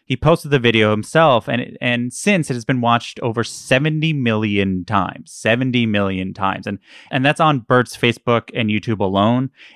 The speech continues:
It's been ripped and, like, placed all over the place. So you're assuming it's been watched over a hundred million times. It, it's, like, a crazy <laughs> popular joke. It, you know, and, and, and in the four years since, Bert has become one of the bigger touring acts in the country. Um,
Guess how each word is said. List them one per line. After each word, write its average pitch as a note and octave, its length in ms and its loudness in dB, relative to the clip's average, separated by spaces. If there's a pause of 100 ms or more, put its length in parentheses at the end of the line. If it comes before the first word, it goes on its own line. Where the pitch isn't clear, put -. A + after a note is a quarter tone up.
It's B2 180 -4
been B2 720 0
ripped A#2 360 2
and, G#2+ 220 -2
like, G2 220 -2
placed G#2+ 260 -2
all F#2+ 100 2
over G2 160 0
the G#2+ 120 -4
place. A#2 480 0
So A2+ 380 -2 (100)
you're B2+ 160 -4
assuming C3+ 340 2
it's A2 100 -4
been G#2+ 140 -4
watched G2 320 0
over G2 220 0
a F2+ 60 0
hundred F#2+ 240 0
million A2+ 340 2
times. A#2 400 -2 (640)
It, F3+ 280 0
it's, F#3+ 140 0
like, F3+ 220 4
a C3+ 80 2
crazy B2 880 0 (120)
<laughs> - 100 -20
popular C3 580 -4
joke. A2+ 480 -6 (420)
It, E3 140 0
you F3 140 2
know, F3 40 2
and, F3 140 2
and, F3 180 -2
and F3 140 0
in F3+ 60 0
the F3 40 0
four G#3+ 200 4
years G#3+ 200 4
since, C3 460 0 (400)
Bert C#3 340 4
has D3+ 160 4
become B2+ 400 0
one B2 200 4
of A#2+ 80 -4
the A2+ 260 0 (220)
bigger B2 320 4
touring A2+ 480 2
acts G2+ 300 0
in G#2 60 -2
the G2+ 60 -4
country. G2+ 720 -4
Um, G2+ 240 -2